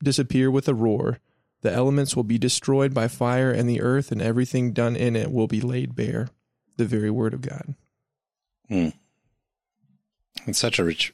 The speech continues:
Speaker 2: rich passage. We had, uh, this last week had the opportunity to kind of talk about, um,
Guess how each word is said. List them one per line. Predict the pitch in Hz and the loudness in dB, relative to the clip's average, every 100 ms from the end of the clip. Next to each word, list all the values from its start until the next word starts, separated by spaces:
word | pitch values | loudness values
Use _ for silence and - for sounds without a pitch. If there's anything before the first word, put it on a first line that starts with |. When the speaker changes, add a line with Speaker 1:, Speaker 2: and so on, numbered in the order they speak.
| - | -4
Speaker 2:
rich | 104 - - | -2 -2 -4
passage. | 92 85 92 82 - _ _ _ _ _ _ _ _ _ _ _ _ - | -4 -4 -8 -10 -16 _ _ _ _ _ _ _ _ _ _ _ _ 0
We | 107 | 2
had, | 98 92 | 2 2
uh, | 92 87 82 92 - - | 2 2 2 -2 -6 -6
this | 90 - - - | -2 -2 -4 -4
last | 131 127 131 | 0 0 2
week | 107 92 | 0 0
had | 98 | 2
the | 98 | 2
opportunity | 90 - 104 87 85 | 0 0 0 0 0
to | |
kind | - 82 | -2 -2
of | |
talk | - 95 | -2 -2
about, | 87 82 82 _ _ _ _ _ 95 | 0 0 0 _ _ _ _ _ -4
um, | 85 78 73 | -2 -2 -6